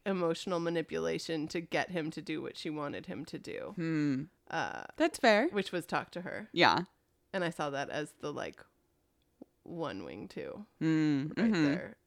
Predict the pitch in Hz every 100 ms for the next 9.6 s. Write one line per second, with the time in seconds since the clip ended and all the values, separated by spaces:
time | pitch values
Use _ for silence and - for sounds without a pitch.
0 | - 175 156 151 - - _ _ _ _
1 | 175 190 170 - 185 147 151 143 190 381
2 | 226 - 151 - 95 - - _ - 185
3 | 175 - - - - 139 - - - 160
4 | 135 80 170 196 175 185 185 175 - 185
5 | 170 - 170 160 156 - 202 233 392 _
6 | - 214 220 226 214 190 175 180 170 185
7 | 185 - _ _ _ _ _ _ _ _
8 | _ _ _ _ _ - 185 190 185 170
9 | 180 170 165 - 180 262